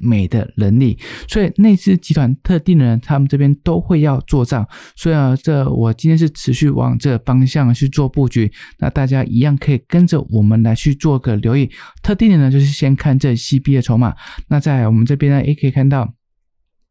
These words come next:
跟大家聊到这个，呃，消化。那其实呢，这边其实分析这么多，其实是，呃，我觉得是没，没有太多，太多意义了。有个人跟你讲这基本面非常好，有人跟你讲说，说这是黄金交叉，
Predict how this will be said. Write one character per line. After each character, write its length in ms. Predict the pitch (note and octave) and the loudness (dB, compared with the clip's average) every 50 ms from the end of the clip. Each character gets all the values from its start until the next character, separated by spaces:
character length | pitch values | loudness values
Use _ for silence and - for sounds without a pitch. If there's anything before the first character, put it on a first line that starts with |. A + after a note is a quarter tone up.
| _ _ _ - - - | _ _ _ -16 -10 -6
跟 180 | - C3+ C#3+ C#3 | -2 -2 -2 0
大 180 | - D#3+ D3 | 0 -2 -2
家 180 | C#3+ - D3 C#3 | 0 -2 -4 -4
聊 200 | A#2+ A#2 B2+ A#2+ | -2 -2 -2 -2
到 180 | - - C#3 | -2 -2 -2
这 140 | C#3 - D3+ | -2 -2 -2
个， 240 | C3 B2+ A2+ G#2+ G#2+ A2 B2+ | -2 -2 -2 -2 -4 -6 -6
呃， 220 | A#2+ A#2 A#2 A#2+ | -4 -4 -4 -4
消 220 | A2+ - - C#3 C3 | -6 -4 -4 -2 -2
化。 180 | C#3 B2+ G2 - - - - - - _ _ | -2 -2 -4 -6 -10 -20 -20 -20 -20 _ _
那 80 | F#3+ G3+ | -2 0
其 80 | G3+ | 2
实 80 | F#3 F3 | 2 2
呢， 100 | D#3 D#3 | 0 0
这 100 | D3+ F#3 | 0 2
边 160 | F#3 F#3 F3 | 2 4 4
其 120 | D3+ D3+ | 2 2
实 180 | D3 D#3 C3+ C3 - _ _ _ _ _ _ _ _ _ _ _ _ _ _ _ _ _ - - - - | 2 0 -2 -2 -6 _ _ _ _ _ _ _ _ _ _ _ _ _ _ _ _ _ -20 -20 -20 -8
分 160 | - G3 G#3 G3+ | -4 0 0 0
析 160 | - G#3 G3 | 2 0 0
这 100 | G3+ G#3 | 2 2
么 80 | F3 | 2
多， 200 | D#3+ - E3 D#3 | 2 2 0 0
其 120 | D3 - D3+ | 0 0 0
实 160 | C#3 - B2+ | 0 0 -2
是， 400 | C3 - D#3 C#3+ C3 - - - - - | 0 2 0 0 0 -2 -4 -8 -6 -4
呃， 360 | G#2+ G#2+ G#2 - G#2+ A2+ A#2 | -2 -2 0 0 -2 -2 -2
我 100 | - A2 | 0 0
觉 80 | A#2+ D3+ | 2 2
得 60 | E3 | 4
是 80 | F3+ G3 | 4 4
没， 300 | F#3+ F3 E3 - - - | 4 2 2 0 -2 -2
没 140 | - A#2+ C3+ | -2 0 2
有 200 | F3 F3+ C#3+ - | 2 2 0 -2
太 220 | - - - D3+ C#3 | -4 -4 -4 -4 -2
多， 460 | C#3 C#3 B2 A#2+ B2 A#2+ A#2+ B2 - _ - - - _ | 0 0 0 0 2 2 0 -2 -4 _ -20 -20 -20 _
太 160 | - - E3+ | -4 -2 0
多 140 | D3 C3+ C3 | 0 0 0
意 200 | D3+ D3 C#3+ C#3 | 0 0 2 2
义 100 | C3+ B2+ | 2 0
了。 100 | A#2+ - - - - - - _ | -2 -4 -8 -14 -20 -20 -20 _
有 100 | - C3 | -4 -2
个 80 | C3 D#3 | 0 0
人 220 | E3+ D3+ D3 C#3+ | 0 2 0 0
跟 220 | C#3+ - G3 G3+ F3+ | 0 2 2 2 2
你 20 | |
讲 240 | D#3+ - C#3+ A#2+ A#2+ | 2 2 0 0 0
这 140 | - E3+ D3+ | 0 0 -2
基 240 | - - - E3+ D3+ | -4 -4 -4 -2 0
本 100 | C3+ B2+ | 2 2
面 180 | C#3 C#3 C3+ B2 | 2 2 2 0
非 120 | - C3 | 0 -2
常 180 | C3+ - A#2+ B2 | 0 0 -2 -2
好， 240 | C3 A#2 G2 - A#2+ | -2 -2 -4 -4 -4
有 140 | A#2+ A2+ G#2+ | -2 -2 0
人 160 | A2 A#2 A#2 - | 0 -2 -2 -2
跟 120 | D3+ D#3 | 0 0
你 60 | D#3 | 2
讲 160 | D3 A#2+ G2+ | 2 0 0
说， 140 | G#2+ D3 C3+ | 0 -2 -4
说 180 | C3 - D3 C#3 | -2 -2 -4 -2
这 180 | C#3 D#3+ D3 | 0 0 -2
是 200 | C3+ C#3 D3 C3+ | 0 0 0 -2
黄 360 | C3 C#3+ - - A2 F#2+ A#2 B2+ | -2 -4 -6 -4 -2 -2 -2 -2
金 280 | - C3+ C3+ C3+ C3 | 0 2 2 2 2
交 180 | - C#3 C3 B2+ | 0 0 -2 0
叉， 240 | C3 C#3 B2+ B2 | 0 0 -2 -2